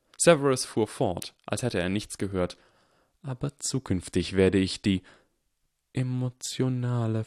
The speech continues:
Fragilität von Schülern bis zum vierten Schuljahr stärker beachten. Bei den Punktabzügen für Ravenclaw bleibt es. Aber das Nachsitzen für Mister Potter werde ich zurückziehen.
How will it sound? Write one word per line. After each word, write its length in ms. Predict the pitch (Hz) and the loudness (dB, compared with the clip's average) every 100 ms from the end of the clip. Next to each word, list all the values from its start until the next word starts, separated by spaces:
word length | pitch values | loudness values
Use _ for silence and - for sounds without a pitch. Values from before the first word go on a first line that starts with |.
| _ | _
Fragilität 1800 | - 101 107 110 107 107 107 110 - _ _ - 139 95 - - - - - - _ _ _ _ | -8 -4 0 -2 0 -2 0 -4 -6 _ _ -6 -4 -4 -8 -14 -18 -18 -20 -20 _ _ _ _
von 260 | - 92 | -2 0
Schülern 540 | - - 104 92 90 90 | 0 -2 0 2 2 0
bis 160 | 90 | -2
zum 220 | - 107 - | -4 -6 -8
vierten 520 | - 151 - - 156 | -8 -6 -6 -8 -8
Schuljahr 580 | - - 120 117 117 113 | -6 -2 -2 -2 -2 -4
stärker 520 | - - 95 87 87 | -6 -6 -8 -4 -4
beachten. 680 | 85 - - - - 82 - _ _ _ _ _ _ _ _ _ - | -2 -4 -6 -10 -10 -10 -10 _ _ _ _ _ _ _ _ _ 0
Bei 160 | 98 | 2
den 220 | 101 104 | 2 0
Punktabzügen 920 | - - 127 - - - - 113 110 107 | -2 -6 -6 -6 -10 -4 0 2 2 -2
für 160 | - | 2
Ravenclaw 640 | 104 104 101 101 - 104 98 | 4 4 2 -2 -2 0 2
bleibt 440 | 101 104 - - | 2 0 -2 -2
es. 340 | 87 - - _ _ _ _ _ _ _ _ _ _ | 0 0 -4 _ _ _ _ _ _ _ _ _ _
Aber 140 | 98 95 | -10 -6
das 240 | 95 - | -6 -4
Nachsitzen 840 | 95 104 104 - - 101 - 98 90 | -2 0 -2 -4 -6 -6 -4 -4 -4
für 160 | 98 | -2
Mister 400 | 92 90 - 92 | -2 -2 -2 -4
Potter 440 | - - - 92 87 | -4 -8 -4 -2 -2
werde 200 | 87 98 | -4 -6
ich 180 | - | -10
zurückziehen. 880 | - 110 87 - - - 90 87 - | -6 -4 -4 -6 -6 -2 -2 -2 -6